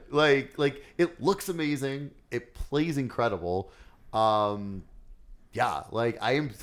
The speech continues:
super enjoying that. That's another one where it's gonna be kind of like a, all right, today I'm sitting down, I'm on this map. Let's go see what blocks are, what, uh, Kyber blocks are available. Let's go see what I have to do to complete those, and then maybe I'll do a, a level. Like,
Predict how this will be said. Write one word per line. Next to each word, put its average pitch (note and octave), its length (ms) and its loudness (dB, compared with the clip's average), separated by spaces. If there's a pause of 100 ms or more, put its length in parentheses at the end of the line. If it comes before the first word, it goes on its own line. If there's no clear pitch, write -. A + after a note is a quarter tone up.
(220)
super D3 600 0
enjoying G#2 360 -2
that. G2+ 200 -4
That's A#2+ 140 -2
another C3 280 -2
one G#2+ 160 -2
where G#2 120 -2
it's G2 100 -8
gonna G#2 140 -8
be G2 60 -12
kind A2 160 -4
of G#2+ 60 -2
like G2+ 100 -2
a, F#2+ 240 -4 (440)
all G#2+ 100 2
right, G#2 260 0
today A2 240 -2
I'm G#2 120 -6
sitting A2+ 260 -10
down, A#2 320 -2
I'm G#2 140 -6
on G#2 180 -4
this G#2 180 -12
map. A2 480 -4
Let's A2+ 140 -4
go A2 140 -4
see A#2+ 220 -4
what A2 200 0
blocks A#2 380 0
are, A2 280 2 (320)
what, C3+ 300 4
uh, G2+ 360 6
Kyber A#2 360 4
blocks G2+ 340 2
are G#2 100 2
available. C#3+ 580 4
Let's B2+ 140 -2
go C3+ 100 0
see C3 180 -4
what A#2+ 100 -2
I A#2 40 6
have A2+ 100 2
to A2 60 -6
do A2 120 -6
to G#2+ 80 -8
complete - 580 -10
those, B2 460 4
and G#2 140 -4
then G2+ 100 -4
maybe G#2+ 160 -2
I'll G#2+ 100 0
do G2+ 400 -6
a, G#2+ 60 -6
a - 20 -4
level. E2 360 -8
Like, F#2+ 380 -6